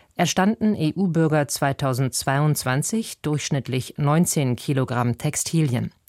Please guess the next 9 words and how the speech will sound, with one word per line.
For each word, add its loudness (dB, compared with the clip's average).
Zweitausendneunzehn 0
habe 2
die 0
Gesamtmenge 2
noch 0
bei 0
siebzehn 0
Kilogramm -2
gelegen. -2